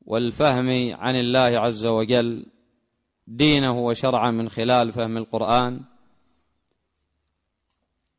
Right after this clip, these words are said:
ولم يكن إنزال لقصد اتخاذه زينة،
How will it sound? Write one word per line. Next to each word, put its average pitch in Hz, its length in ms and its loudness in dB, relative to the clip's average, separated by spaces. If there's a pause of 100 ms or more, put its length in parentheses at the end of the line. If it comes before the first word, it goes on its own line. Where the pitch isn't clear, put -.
(260)
ولم 170 300 2
يكن 143 300 2
إنزال 127 600 4
لقصد 113 500 -4 (1120)
اتخاذه 107 800 -2
زينة، 101 520 -6